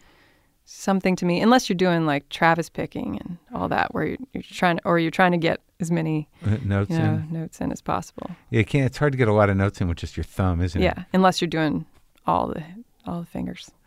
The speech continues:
Speaker 2: Yeah, right.
Speaker 1: Yeah.
Speaker 2: But just, like, but with, right. So, okay, so you start writing songs. Now, like, I've, I'm, like, this is the weird
Speaker 1: Mm.
Speaker 2: thing about you and, and the music.
Speaker 1: Oh, tell me. <laughs>
Speaker 2: Is that, like, I don't, like,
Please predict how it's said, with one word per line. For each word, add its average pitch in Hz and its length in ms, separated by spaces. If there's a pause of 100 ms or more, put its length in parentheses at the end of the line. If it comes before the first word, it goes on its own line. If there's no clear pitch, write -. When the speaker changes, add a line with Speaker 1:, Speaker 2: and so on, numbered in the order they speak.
Speaker 2:
Yeah, 127 260 (560)
right. 131 220
Speaker 1:
Yeah. 160 240 (280)
Speaker 2:
But 107 120
just, 131 200
like, 110 280
but 113 120
with, 104 400
right. 135 260 (500)
So, 147 260
okay, 127 320
so - 160
you 123 60
start 160 260
writing 131 260
songs. 107 460
Now, 123 140
like, 131 200
I've, 139 280
I'm, 139 280 (160)
like, 143 300
this 190 160
is - 60
the 196 60
weird 156 180
Speaker 1:
Mm. 143 40
Speaker 2:
thing 123 160
about 95 320
you 101 280
and, 90 180
and 92 180
the 87 60
music. 92 420
Speaker 1:
Oh, 80 80
tell 160 240
me. - 220 (960)
<laughs> - 720
Speaker 2:
Is 160 160
that, 202 160
like, 185 200
I 185 160
don't, 190 380
like, 156 340